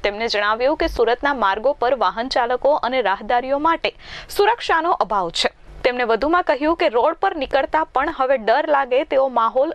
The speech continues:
ઊભો થઈ રહ્યો છે. સિટી અને બી આર ટી એસ બસના ચાલકો એક કે બે દિવસે અકસ્માત સર્જી ફરાર થઈ જાય છે. આ પ્રકારના અકસ્માત અને નિર્દોષ લોકોના જીવ લેવાની ઘટનાઓ ક્યારે બંધ થશે તે એક મોટો સવાલ છે.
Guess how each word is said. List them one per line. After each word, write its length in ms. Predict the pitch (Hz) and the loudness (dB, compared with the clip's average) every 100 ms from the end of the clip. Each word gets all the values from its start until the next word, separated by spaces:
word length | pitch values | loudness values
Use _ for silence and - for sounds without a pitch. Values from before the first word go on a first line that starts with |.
| - | -4
ઊભો 200 | 240 262 | -2 -2
થઈ 180 | - 220 | -2 -8
રહ્યો 300 | 175 170 165 | -8 -8 -4
છે. 220 | - - - - - - - | -2 -2 -6 -16 -16 -6 -2
સિટી 260 | 370 494 605 | 0 2 2
અને 140 | 392 415 | 0 -2
બી 180 | 311 | 0
આર 160 | 277 311 | 2 2
ટી 100 | 403 | 0
એસ 140 | 403 - | -2 0
બસના 360 | 294 - 302 | -2 0 -2
ચાલકો 480 | 311 240 285 311 294 - | 2 0 0 0 0 2
એક 220 | 247 403 - | 0 -2 -2
કે 80 | 427 | -4
બે 220 | 320 277 359 | 0 0 0
દિવસે 360 | 311 320 - | 0 0 0
અકસ્માત 640 | - - 254 - 269 285 - | -2 -2 -4 -2 -2 -2 0
સર્જી 340 | 262 220 262 - | -2 -2 -8 -4
ફરાર 240 | 269 214 | -2 -2
થઈ 200 | 175 190 | -4 -10
જાય 220 | 170 170 | -8 -6
છે. 200 | 165 233 - - - | -2 -2 -4 -14 -4
આ 60 | - | -4
પ્રકારના 560 | - - 180 214 262 - | -2 0 0 0 -2 -2
અકસ્માત 500 | 220 226 - 226 254 | -2 -2 0 -2 0
અને 220 | - 262 | -2 -4
નિર્દોષ 520 | 240 220 214 240 330 - | -4 -2 0 0 0 0
લોકોના 360 | 254 254 269 285 - | 0 0 -2 -4 -2
જીવ 180 | 233 262 | -2 0
લેવાની 380 | 240 233 240 214 | 0 -2 -4 -4
ઘટનાઓ 420 | 214 - 294 - - - - - | -6 -2 -2 -2 -6 -14 -14 -6
ક્યારે 300 | 392 381 466 392 | 0 2 2 0
બંધ 260 | 330 392 403 | 0 0 0
થશે 280 | 320 - 285 - - | -2 0 -2 -2 -2
તે 120 | 330 | 0
એક 140 | 349 - | 0 -2
મોટો 380 | 320 370 - 508 | -2 0 0 -2
સવાલ 340 | - 226 185 147 | -2 -4 -4 -2
છે. 260 | - 226 | -2 -2